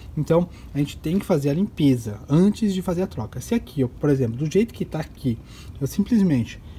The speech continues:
abrir ali, trocar e colocar outro fluido, simplesmente vai passar uma semana,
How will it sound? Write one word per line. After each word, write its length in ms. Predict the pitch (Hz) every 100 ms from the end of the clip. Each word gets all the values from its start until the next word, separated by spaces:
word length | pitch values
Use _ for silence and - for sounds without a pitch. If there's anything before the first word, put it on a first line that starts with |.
| -
abrir 380 | 123 127 139 202
ali, 300 | 220 151 107
trocar 400 | - 190 185 139
e 40 |
colocar 420 | 139 151 131 - 185
outro 260 | 185 165
fluido, 480 | - 127 160 156 110 - - -
simplesmente 720 | - - 226 233 180 175 185 -
vai 120 | 165
passar 240 | 170 156
uma 120 | 160 170
semana, 380 | 196 147 147